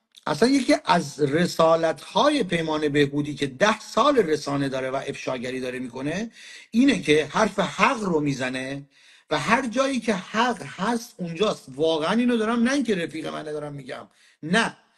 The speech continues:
در اون قضیه، در اون قضیه به خصوص من آمدم اون پست رو حذف کردم. شما که با من صحبت کردی و این وسط چرا این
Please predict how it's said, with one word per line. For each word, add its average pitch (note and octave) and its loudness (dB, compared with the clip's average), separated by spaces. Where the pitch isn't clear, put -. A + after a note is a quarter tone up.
در F3+ 4
اون F#3 0
قضیه، F#3+ 0
در E3+ 0
اون F3+ 2
قضیه F3 -4
به F3 -10
خصوص A#3+ -10
من G3+ 0
آمدم A#3+ -2
اون G#3+ -2
پست G#3+ -4
رو G3+ -2
حذف A3+ -4
کردم. B3+ -6
شما G3 0
که A3 2
با F3+ -2
من F3 -2
صحبت D#3+ -4
کردی F#3 -4
و A#3 2
این B3 6
وسط A3+ 2
چرا G#3 -2
این A2+ -6